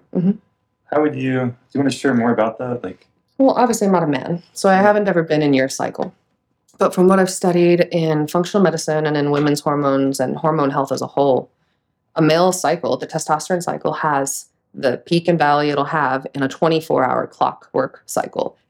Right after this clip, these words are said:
Speaker 1: every single day of his life. A man who's in a thriving relationship that sleeps in the same bed as that partner will forever <laughs> wake up with
Speaker 2: Uh-huh.
Speaker 1: morning wood. It will always happen because there's a spike in testosterone
Speaker 2: Uh-huh.
Speaker 1: and in cortisol, which is
Speaker 2: Uh-huh.
Speaker 1: also a hormone,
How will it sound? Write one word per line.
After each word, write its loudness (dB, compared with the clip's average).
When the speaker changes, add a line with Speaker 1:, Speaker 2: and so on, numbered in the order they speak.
Speaker 1:
every 2
single -2
day -6
of -10
his -4
life. -4
A 0
man 4
who's 2
in 2
a 2
thriving 4
relationship 2
that -2
sleeps 0
in 2
the 0
same 2
bed 2
as 4
that 2
partner 2
will 4
forever 6
<laughs> 4
wake 4
up 2
with 4
Speaker 2:
Uh-huh. 2
Speaker 1:
morning 6
wood. 6
It 2
will 6
always 2
happen 2
because 0
there's 4
a 2
spike -4
in 4
testosterone 0
Speaker 2:
Uh-huh. 0
Speaker 1:
and 4
in 6
cortisol, 2
which -4
is 0
Speaker 2:
Uh-huh. 6
Speaker 1:
also 0
a 0
hormone, -2